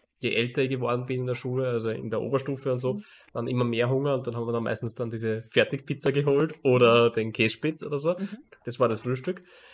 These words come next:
Speaker 1: Und zum Mittag dann meistens, äh, irgendeine Fertigspeise, aber wirklich massiv viel davon. Also wer die kennt vom Hofer, diese ein Kilo Lasagnen.
Speaker 2: Also Aldi, Aldi,
Speaker 1: Aldi,
Speaker 2: Hofer.
Speaker 1: Hofer,
Speaker 2: Ein,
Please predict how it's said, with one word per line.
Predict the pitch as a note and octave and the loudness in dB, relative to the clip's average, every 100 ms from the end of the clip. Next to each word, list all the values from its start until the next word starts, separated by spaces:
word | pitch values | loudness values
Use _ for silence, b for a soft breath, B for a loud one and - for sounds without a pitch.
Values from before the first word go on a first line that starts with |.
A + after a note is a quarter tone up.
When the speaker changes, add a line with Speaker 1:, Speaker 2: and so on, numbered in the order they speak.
| B B | B B
Speaker 1:
Und | B2+ C3 B2+ B2+ B2+ B2+ | -2 2 2 2 -2 -2
zum | B2+ | 0
Mittag | C3 - C#3+ - | 0 0 -4 0
dann | C3 B2+ B2 | 0 0 0
meistens, | A#2+ B2 B2 - B2 A#2+ - - | -2 -4 -6 -6 -6 -6 -8 -6
äh, | A2 - - | -6 -6 -6
irgendeine | C#3 C3+ | -6 -4
Fertigspeise, | A#2+ A#2 - C3 - A#2+ A#2 A#2+ B2 | -4 -4 -4 -8 -6 -4 -2 -2 -2
aber | A#2 G#2+ G#2 | -2 -4 -4
wirklich | B2 B2+ A#2 A#2+ | -6 -6 -12 -10
massiv | A2 A#2 A2 | -8 -6 -8
viel | - A2+ A#2+ | -6 -6 -4
davon. | C3 - A#2 C#3 A#2 | -6 -4 -4 -6 -8
Also | A2 A2+ G#2+ B B B | -2 -2 -2 B B B
wer | G#2+ | 0
die | A2+ | 0
kennt | A#2+ G#2 B2 | 2 2 0
vom | B2 A#2+ | -2 -4
Hofer, | B2+ A#2+ - B2 | -2 -2 0 0
diese | A#2 A#2+ | -2 -4
ein | - B2+ | -2 -4
Kilo | - C3+ C3+ | -2 0 2
Lasagnen. | G#2+ A2 G2+ G#2+ C3+ E3 - | 2 0 -4 -2 -4 -4 -10
Speaker 2:
Also | - | -10
Aldi, | - E3 E3+ F3+ F3 B B - | -4 -4 -2 -4 -6 B B -8
Aldi, | D#3+ E3+ A2 | -6 0 4
Speaker 1:
Aldi, | A#2 B2 C3 | 4 4 4
Speaker 2:
Hofer. | B2 C3 C#3 D3 | 4 2 2 -2
Speaker 1:
Hofer, | - - | -4 -2
Speaker 2:
Ein, | A#2 | -2